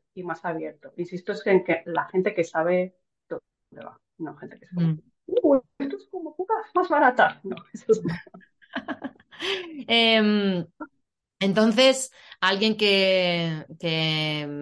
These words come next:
Speaker 2: esté escuchando esto y que se esté interesando por este desatascador de chats, ¿qué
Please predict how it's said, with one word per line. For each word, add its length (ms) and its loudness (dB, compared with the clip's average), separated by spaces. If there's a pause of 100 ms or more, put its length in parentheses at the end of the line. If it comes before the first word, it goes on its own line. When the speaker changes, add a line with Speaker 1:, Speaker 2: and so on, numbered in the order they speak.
(200)
Speaker 2:
esté 200 -2
escuchando 380 0
esto 320 2
y 60 0
que 100 -4
se 60 -8
esté 120 -2
interesando 580 0
por 120 -4
este 180 -4
desatascador 580 -4
de 120 -6
chats, 300 -2 (1160)
¿qué 560 6